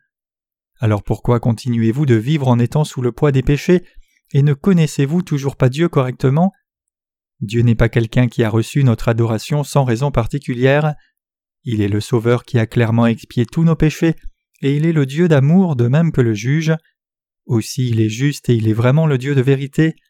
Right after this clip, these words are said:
Nous devons dire aux gens du monde qu'il a complètement expié tous nos péchés en étant venu sur la terre,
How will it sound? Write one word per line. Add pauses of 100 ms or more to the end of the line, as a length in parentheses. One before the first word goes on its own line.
(520)
Nous
devons
dire
aux
gens
du
monde
qu'il
a
complètement
expié
tous
nos
péchés
en
étant
venu
sur
la
terre,